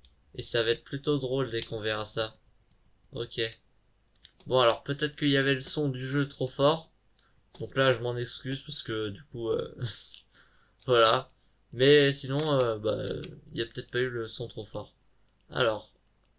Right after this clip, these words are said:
Et voilà, parfait. Ok. Oh ! Coucou, vous.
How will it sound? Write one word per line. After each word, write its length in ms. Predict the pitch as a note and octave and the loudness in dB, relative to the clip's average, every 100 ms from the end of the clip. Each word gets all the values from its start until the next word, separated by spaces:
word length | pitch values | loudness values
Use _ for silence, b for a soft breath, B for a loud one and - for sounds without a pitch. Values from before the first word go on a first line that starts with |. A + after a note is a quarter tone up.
| _ _ _ | _ _ _
Et 580 | - B2+ C3+ C3 B2+ B2+ | -4 0 2 4 6 4
voilà, 200 | C#3 D#3+ | 4 2
parfait. 380 | - G#2+ - G2 _ - _ _ _ _ _ _ | 0 -4 -12 -18 _ -20 _ _ _ _ _ _
Ok. 260 | A2+ G#2 A2+ G#2 - _ _ - | -12 -8 -6 -6 -8 _ _ -10
Oh ! 480 | - E3+ F3+ C#3+ G#2+ - - - _ _ _ _ _ _ _ _ _ - | 2 6 6 6 2 -4 -18 -20 _ _ _ _ _ _ _ _ _ -20
Coucou, 260 | A2+ F3 F#3+ | -6 0 0
vous. 300 | F3+ E3+ | 0 -8